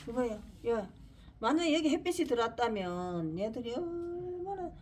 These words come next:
충실하게 컸을 텐데. 이 지금 등, 식물등 켜놔가지고 지금 이렇게 있답니다.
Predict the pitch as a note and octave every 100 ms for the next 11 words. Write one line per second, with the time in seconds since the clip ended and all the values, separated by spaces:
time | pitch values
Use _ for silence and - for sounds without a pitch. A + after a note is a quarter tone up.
0 | - - - - - D4+ C#4 A#3 G#3 G3+
1 | - A3 A#3+ A3 F#3+ F3 D#3+ D#3 D#3 D3+
2 | G3 G3 G#3 G#3 - - - - - C4+
3 | A3+ A3+ D#4+ E4 C4+ A3+ A#3 G#3 F#3+ F3+
4 | F3+ D3+ D3+ D3 C#3+ E3 D#3 F3 F3 E3
5 | D3+ D#3 D3+ D3+ D3 C#3+ C#3+